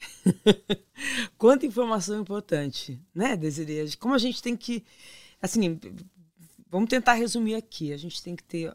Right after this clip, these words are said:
autoaceitação, entender a nossa genética, é, tomar cuidado com, com a comparação, porque essa comparação vai te levar a dietas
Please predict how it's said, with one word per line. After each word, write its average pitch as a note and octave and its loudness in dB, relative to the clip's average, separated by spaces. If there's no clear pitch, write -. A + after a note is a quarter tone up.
autoaceitação, E3 -2
entender D3+ -2
a F3 0
nossa G#3+ -2
genética, F3 -4
é, C#3 -2
tomar D#3+ 0
cuidado G3 0
com, F#3 -4
com E3 -2
a D#3+ 0
comparação, F#3 2
porque E3 -8
essa - -10
comparação F#3+ 4
vai E3 -2
te - -4
levar D#3 -2
a D#3+ 6
dietas D#3 0